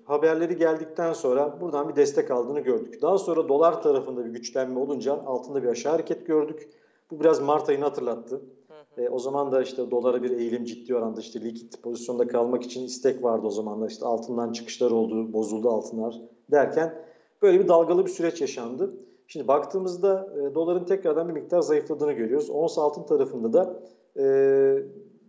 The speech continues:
Speaker 1: aslında baktığımızda düne göre çok fazla değişmeden bir hareketle sanki tamamlayacakmış gibi gözüküyor. Yani burada baktığımda elli günlük, pardon, yüz günlük hareketli ortalaması bin sekiz yüz altmış dört seviyesinde. E,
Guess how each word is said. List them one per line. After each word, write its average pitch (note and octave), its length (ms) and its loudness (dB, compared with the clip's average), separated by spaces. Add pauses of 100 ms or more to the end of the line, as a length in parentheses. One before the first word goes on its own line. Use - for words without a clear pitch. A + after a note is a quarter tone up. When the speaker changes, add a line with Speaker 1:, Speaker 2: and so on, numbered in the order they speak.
(240)
Speaker 1:
aslında E3+ 320 -2
baktığımızda D#3 640 0
düne F3 200 6
göre D3+ 420 4
çok - 220 -2
fazla D#3 220 0
değişmeden C#3+ 480 -2
bir D#3+ 60 -2
hareketle C#3+ 420 0
sanki B2 320 -8
tamamlayacakmış C#3 600 -2
gibi E3 140 -8
gözüküyor. C#3+ 800 0 (460)
Yani C#3 140 -4
burada D#3 220 2
baktığımda D#3 380 2
elli D#3 240 4
günlük, D3 500 -6 (100)
pardon, C#3 200 2
yüz D3+ 200 0
günlük C#3 200 -2
hareketli C#3+ 380 4
ortalaması C3+ 560 4 (340)
bin C#3+ 80 -2
sekiz C#3+ 220 -4
yüz C3+ 100 0
altmış - 300 0
dört D3+ 120 6
seviyesinde. A#2 680 2 (460)
E, C3+ 80 2